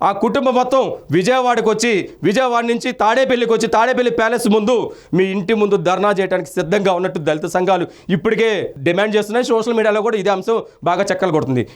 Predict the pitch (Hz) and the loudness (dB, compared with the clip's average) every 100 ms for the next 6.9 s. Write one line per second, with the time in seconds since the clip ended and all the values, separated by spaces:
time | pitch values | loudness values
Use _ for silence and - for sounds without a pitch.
0 | 147 151 202 214 208 185 175 202 202 202 | -2 0 0 0 0 0 0 0 0 2
1 | 190 311 - 117 151 175 220 214 202 208 | 2 -2 -6 -2 -2 0 0 0 0 0
2 | 190 131 - 143 180 196 190 185 190 190 | 0 -4 -2 2 4 2 0 0 0 0
3 | 196 180 170 190 190 190 185 185 170 175 | 0 0 0 -2 0 0 2 2 2 -2
4 | 113 107 _ - 143 170 185 151 139 190 | -6 -12 _ -2 0 0 -2 -2 -2 -2
5 | 185 175 170 160 143 165 165 196 165 - | -2 0 2 2 2 0 2 0 -2 -8
6 | _ _ - 117 139 156 156 190 202 | _ _ -8 -2 0 0 0 2 0